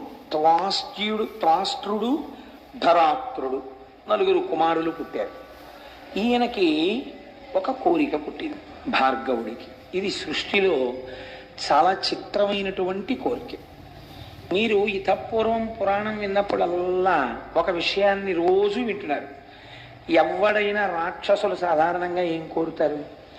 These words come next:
"అయ్యా, నీ చచ్చిపోకూడదంటారు." నీ చచ్చిపోకూడదంటే వాడి ఉద్దేశం ఏమిటంటే ఆత్మకి చావు లేదు కాబట్టి ఇంకేం చచ్చిపోకూడదు, శరీరం చచ్చిపోకూడదు అంటే బ్రహ్మగారు అంటారు, "అలా కుదరదు, ఇంకో మాట చెప్పండి" అంటారు. అంటే వాడు ఏదో పెద్ద లిస్టు చెప్తాడు.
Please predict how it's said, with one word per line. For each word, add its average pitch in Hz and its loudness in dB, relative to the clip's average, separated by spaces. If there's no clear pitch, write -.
"అయ్యా, 185 6
నీ 208 0
చచ్చిపోకూడదంటారు." 143 -2
నీ 139 2
చచ్చిపోకూడదంటే 185 2
వాడి 180 0
ఉద్దేశం 180 0
ఏమిటంటే 175 -2
ఆత్మకి 185 -2
చావు 180 6
లేదు 170 2
కాబట్టి 226 2
ఇంకేం 233 -2
చచ్చిపోకూడదు, 240 0
శరీరం 240 0
చచ్చిపోకూడదు 185 2
అంటే 214 0
బ్రహ్మగారు 196 4
అంటారు, 196 0
"అలా 202 0
కుదరదు, 170 0
ఇంకో 165 2
మాట 156 0
చెప్పండి" - -4
అంటారు. - -10
అంటే 208 2
వాడు 247 4
ఏదో 247 2
పెద్ద 233 0
లిస్టు 202 -4
చెప్తాడు. - -4